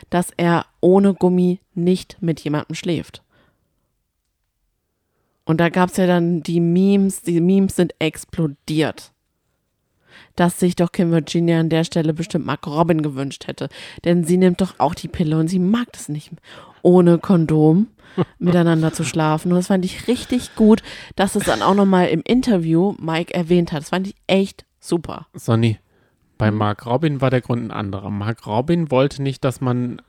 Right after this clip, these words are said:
Speaker 2: dass die Produktion
Speaker 1: Puh, noch
Speaker 2: nachzählt, wie
Speaker 1: schlimmer.
Speaker 2: viele Kondome in der Schüssel sind und dann, äh, sieht, dass da eines weniger ist.
Speaker 1: Mhm. Richtig.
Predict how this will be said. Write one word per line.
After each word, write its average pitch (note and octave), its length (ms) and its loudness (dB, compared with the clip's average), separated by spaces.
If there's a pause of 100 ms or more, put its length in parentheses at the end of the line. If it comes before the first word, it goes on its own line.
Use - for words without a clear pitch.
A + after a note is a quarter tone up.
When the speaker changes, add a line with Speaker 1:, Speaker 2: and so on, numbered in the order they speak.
Speaker 2:
dass A#2+ 440 -4
die C3 80 -10
Produktion C#3+ 680 0
Speaker 1:
Puh, A#2+ 80 4
noch G#2+ 40 4
Speaker 2:
nachzählt, D3+ 640 2
wie D3+ 120 4
Speaker 1:
schlimmer. C3+ 100 -4
Speaker 2:
viele E3 180 2
Kondome C#3+ 480 0
in C#3 120 -4
der A#2+ 120 0
Schüssel G3+ 440 -6
sind G#3 280 -2 (360)
und C3+ 280 -4
dann, D#3+ 380 2 (360)
äh, C#3+ 260 2
sieht, D3+ 360 -4
dass C#3+ 200 2
da C#3 180 0
eines C3+ 440 -2
weniger A2 360 -8
ist. - 160 -16
Speaker 1:
Mhm. D3 540 -8 (880)
Richtig. - 580 -12